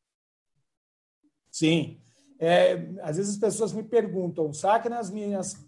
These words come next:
mídias sociais eu tenho que ter o profissional e tenho que ter o pessoal? Se você é uma marca comercial, um restaurante, então acho que nem tanto. Apesar de, às vezes, o dono do restaurante, o chefe,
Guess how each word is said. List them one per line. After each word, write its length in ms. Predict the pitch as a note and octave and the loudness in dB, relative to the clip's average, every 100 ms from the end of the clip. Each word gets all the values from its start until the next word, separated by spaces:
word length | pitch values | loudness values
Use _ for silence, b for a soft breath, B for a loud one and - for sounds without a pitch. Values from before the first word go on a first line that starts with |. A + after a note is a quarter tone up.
| _ - | _ -10
mídias 280 | F#3 F#3+ F#3 | -8 -6 -6
sociais 500 | F#3+ - F3+ F3+ D3+ | -6 -2 2 2 -2
eu 60 | |
tenho 240 | E3 F3+ F3 | -6 -6 -8
que 180 | E3+ - - | -12 -18 -2
ter 200 | F#3+ G3 | 0 2
o 280 | F#3+ E3+ F#3 _ _ - | 0 -2 -10 _ _ -4
profissional 840 | G3 G3+ - F#3 E3+ F#3 A3 A3 | -2 0 0 0 2 6 6 6
e 100 | G3+ | 2
tenho 220 | G3 G3 | -6 -8
que 100 | F#3+ | -10
ter 520 | - - G3 F#3+ - _ _ _ | -10 -2 0 0 -6 _ _ _
o 240 | - G3+ G3+ | 2 2 2
pessoal? 760 | - - F3 G#3+ F#3+ B2 - _ _ | 0 -2 2 6 6 2 -8 _ _
Se 200 | - C#4+ | -8 -2
você 260 | C#4+ D4+ B3 | 2 4 4
é 40 | |
uma 160 | A3 F3+ | 2 2
marca 440 | E3 G3 F#3+ F3 | 2 2 2 -2
comercial, 560 | E3+ D#3+ D#3+ - F3+ F3 | -10 -10 -10 -4 0 2
um 60 | |
restaurante, 560 | D3+ D3+ D#3 C#3+ F3+ F3 | 0 -6 -6 -6 -6 -4
então 160 | G3+ A#3+ | -2 -2
acho 180 | D4 | -4
que 80 | - | -12
nem 180 | A#3 C4+ | -8 -4
tanto. 280 | B3 G3 F#3+ | 0 0 0
Apesar 400 | F3+ G3+ F3 A#3+ | -2 0 2 2
de, 80 | C4+ | 2
às 120 | G3+ | -2
vezes, 240 | G#3 F#3 | -2 -4
o 40 | F#3 | -6
dono 400 | D#3+ F#3+ C4 B3 | 2 8 8 6
do 80 | G3+ | 0
restaurante, 560 | G3 F#3+ F#3 F3+ F3 | -6 -8 -10 -10 -14
o 40 | E3 | -14
chefe, 520 | - G3 B3 - | 0 2 2 -2